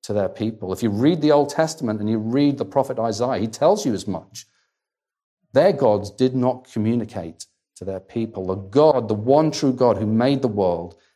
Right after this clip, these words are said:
has spoken to us, and he's spoken to us finally in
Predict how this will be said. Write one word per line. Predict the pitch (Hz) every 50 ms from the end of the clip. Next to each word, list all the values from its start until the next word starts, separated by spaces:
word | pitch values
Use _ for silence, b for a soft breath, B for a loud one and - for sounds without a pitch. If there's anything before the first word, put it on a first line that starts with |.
| _
has | - - 110 -
spoken | - - - - - - - 147 151 151 147 - 131 110
to | - - 147 123 95
us, | 87 87 -
and | 101
he's | 98 98 -
spoken | - - - 143 151 151 147 156 135
to | - - 113
us | 104 -
finally | - - 139 135 135 139 131 110 101 95 87 87 87 B B B B B B B B B B -
in | - 117 113 107 107 104 101 98 -